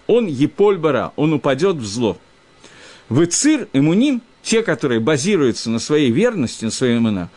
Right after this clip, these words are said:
он Марпе, он будет исцелен, он, он будет спасен. Окей, я думаю, что сейчас я не могу этот пасук уже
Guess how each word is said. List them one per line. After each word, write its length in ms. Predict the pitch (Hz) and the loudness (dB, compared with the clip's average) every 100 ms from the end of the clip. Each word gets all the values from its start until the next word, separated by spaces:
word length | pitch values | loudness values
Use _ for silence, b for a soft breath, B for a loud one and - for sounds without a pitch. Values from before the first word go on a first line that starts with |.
| B - | B -2
он 220 | 226 247 | 0 2
Марпе, 360 | 214 175 - 98 | 0 -2 -2 -2
он 240 | 151 180 | -2 -2
будет 240 | 180 170 147 | -2 -2 -4
исцелен, 500 | - 147 151 185 147 | -4 -2 0 0 0
он, 160 | 131 | 0
он 280 | 135 147 139 | 2 0 0
будет 200 | 135 120 | 0 -2
спасен. 460 | - 110 - 67 - - _ B B B B B B B B - - - | -2 -4 -4 -10 -12 -20 _ B B B B B B B B -20 -12 -4
Окей, 300 | 160 170 123 | 0 2 2
я 100 | 131 | 2
думаю, 240 | 151 139 | 0 0
что 180 | - - | -4 -4
сейчас 300 | - 127 131 | -2 -2 0
я 60 | |
не 80 | 127 | 0
могу 360 | 131 127 110 95 - | 0 0 0 -2 -8
этот 220 | 98 107 | -8 -4
пасук 380 | 117 113 113 98 | -4 -2 -2 -4
уже 320 | 85 95 | -2 -4